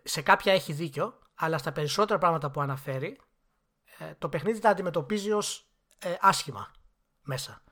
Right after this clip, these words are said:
Δηλαδή, ο χαρακτήρας που πράττει σεξιστικά και κάνει κάποιες σεξιστικές ενέργειες και τα λοιπά, ε, αντιμετωπίζεται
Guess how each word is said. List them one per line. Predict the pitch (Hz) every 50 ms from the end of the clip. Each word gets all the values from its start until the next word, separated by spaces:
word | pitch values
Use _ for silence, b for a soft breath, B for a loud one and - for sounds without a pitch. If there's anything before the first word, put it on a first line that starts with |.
| _ _
Δηλαδή, | - 147 147 139 151 175 170
ο | 175 165
χαρακτήρας | - 160 156 139 - 190 185 175 -
που | - 170 147 143 - - _ _ _ _ _
πράττει | - - 170 175 190 190 - 156
σεξιστικά | 143 - 151 139 - - 135 - 143 135 151 160 185 220 208 -
και | - 147
κάνει | 135 185 180 175 165 139
κάποιες | 160 147 139 139 139 131
σεξιστικές | - - 139 - - 139 135 - - - 143 131 -
ενέργειες | 127 127 131 131 131 131 123 120 113 - - - _
και | _ -
τα | 135 131 123
λοιπά, | 127 135 135 185 208 233 226 B B B B B B B B B B
ε, | - 190 185 190 -
αντιμετωπίζεται | - 180 185 175 180 160 165 135 220 220 208 233 - 220 220